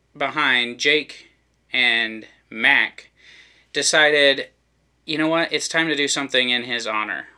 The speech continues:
We're gonna do something in his honor." Jake's always been kinda fiddling around with things and liking to take something on and take it as high as he can take it, and he would,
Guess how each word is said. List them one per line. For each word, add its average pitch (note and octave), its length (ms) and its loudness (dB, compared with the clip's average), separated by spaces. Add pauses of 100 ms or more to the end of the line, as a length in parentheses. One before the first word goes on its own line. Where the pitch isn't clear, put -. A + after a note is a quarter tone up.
We're C3 80 -4
gonna E3 120 0
do E3 120 -2
something D#3+ 280 -2
in D3+ 80 0
his C#3+ 160 -4
honor." A#2 320 -2 (300)
Jake's D#3+ 300 2
always D#3 200 2
been C#3 200 0
kinda C#3 320 -4 (240)
fiddling E3 420 2
around D3 320 0
with C#3+ 140 -4
things C#3+ 420 -4 (260)
and B2+ 320 -2
liking C#3+ 380 2
to B2 380 4 (260)
take D3+ 220 0
something C#3 340 0
on C3 220 0
and A2 240 -2 (100)
take D3+ 220 -4
it C3+ 80 -2
as B2 80 -4
high C#3 220 2
as C3 100 -2
he C3 80 -4
can B2+ 160 -4
take C3+ 240 -4
it, B2+ 120 2
and A#2 120 -6
he B2+ 160 -6
would, A#2+ 160 -10